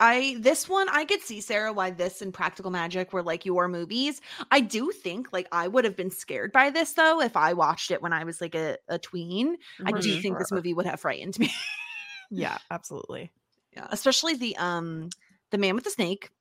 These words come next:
Speaker 1: uh, very creepy. Um, and also I think the, the, uh, specifically, I th-, uh, for some reason, the thing that sticks out the most in my memory is the earthworms coming out of the toilet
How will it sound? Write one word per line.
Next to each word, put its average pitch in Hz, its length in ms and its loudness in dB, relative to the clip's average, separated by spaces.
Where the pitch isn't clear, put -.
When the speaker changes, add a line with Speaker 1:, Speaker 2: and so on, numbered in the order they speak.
Speaker 1:
uh, 180 60 -8
very 170 220 -2
creepy. 190 360 -6
Um, 208 440 4
and 196 300 2
also 185 380 2
I 180 100 2
think 180 340 -4
the, 165 520 2
the, 185 320 4
uh, 226 60 -4
specifically, 277 800 -2
I 427 180 0
th-, - 280 -10
uh, 254 100 -6
for 277 120 -4
some 302 360 0
reason, 254 640 -4
the 247 80 2
thing 247 280 4
that 285 180 0
sticks - 240 -4
out 220 100 -6
the 202 80 -2
most 175 400 -2
in 247 60 -2
my 269 120 0
memory 285 440 -4
is 208 280 2
the 208 240 -6
earthworms 427 440 0
coming 349 220 0
out 370 60 4
of 392 80 2
the 466 80 0
toilet 185 520 2